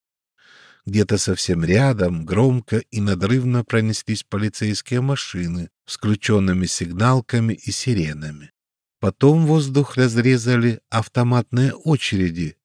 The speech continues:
и пистолетные выстрелы. К счастью, на стоянке Сарацин сразу узнал свой скучающий внедорожник. Собака, дворняжка, присматривающая за машинами, узнала его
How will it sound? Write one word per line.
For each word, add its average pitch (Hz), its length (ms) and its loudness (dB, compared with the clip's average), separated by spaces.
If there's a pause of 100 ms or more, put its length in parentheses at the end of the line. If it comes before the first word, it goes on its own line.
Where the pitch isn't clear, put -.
(140)
и 110 120 0
пистолетные 104 920 0
выстрелы. 82 680 -4 (420)
К - 40 -20
счастью, 127 480 2
на 104 140 2
стоянке 139 760 2
Сарацин 127 880 0
сразу 143 680 0
узнал 135 540 2
свой 98 300 -2
скучающий 95 800 -4
внедорожник. 95 1000 -6 (760)
Собака, 135 760 0 (180)
дворняжка, 110 840 0
присматривающая 90 1080 -2
за 92 180 -4
машинами, 85 760 -2 (500)
узнала 147 600 2
его 123 480 2